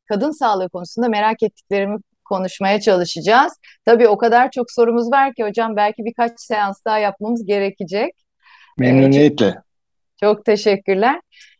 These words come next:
Speaker 1: Şimdi başlamadan önce sizi bir tanıtmak isterim. Ee, tabii ki Mete hocamın başarılarla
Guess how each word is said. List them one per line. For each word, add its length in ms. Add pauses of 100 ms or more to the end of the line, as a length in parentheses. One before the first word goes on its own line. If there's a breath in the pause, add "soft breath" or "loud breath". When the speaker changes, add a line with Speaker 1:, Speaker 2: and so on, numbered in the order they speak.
(200 soft breath)
Speaker 1:
Şimdi 180
başlamadan 720
önce 240
sizi 260
bir 100
tanıtmak 480
isterim. 500 (180)
Ee, 440
tabii 260
ki 360
Mete 260
hocamın 320
başarılarla 680